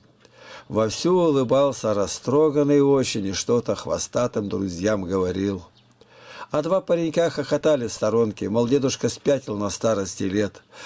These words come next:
Смеялись мальцы оглушительно звонко, как вдруг обратился к ним вежливый дед. Ребят попросил подойти. Знаете, вот,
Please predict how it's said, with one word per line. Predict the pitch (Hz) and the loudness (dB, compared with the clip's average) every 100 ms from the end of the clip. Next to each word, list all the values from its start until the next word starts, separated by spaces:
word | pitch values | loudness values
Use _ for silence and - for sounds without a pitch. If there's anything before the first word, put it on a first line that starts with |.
| - | -14
Смеялись | - 135 139 175 185 175 - | -6 0 4 4 2 -2 -2
мальцы | 156 156 165 | -2 0 2
оглушительно | 151 127 123 127 120 113 110 | 2 2 0 0 0 0 -2
звонко, | 98 143 175 156 120 | 0 0 0 0 -2
как | 113 101 | 0 0
вдруг | 95 135 151 | 0 -2 0
обратился | 123 104 101 95 147 139 143 | -2 -2 -4 0 0 0 -4
к | - | -4
ним | 120 104 | -4 0
вежливый | 107 113 95 104 101 | 2 0 0 -2 -4
дед. | 87 98 95 - - _ _ _ _ _ - - - - | -4 -4 -4 -8 -20 _ _ _ _ _ -20 -18 -18 -12
Ребят | - 95 95 120 | -6 -2 0 0
попросил | - - 113 - 120 | -2 -4 -4 -2 -2
подойти. | 107 98 104 104 - 98 85 - _ _ _ _ _ _ _ _ _ _ _ _ - - - - _ _ _ - - - - _ - - - - - | -2 -2 0 -2 -4 -8 -10 -16 _ _ _ _ _ _ _ _ _ _ _ _ -12 -12 -16 -20 _ _ _ -20 -18 -20 -20 _ -20 -18 -14 -12 -8
Знаете, | 104 95 90 | -4 -2 -2
вот, | 92 | -4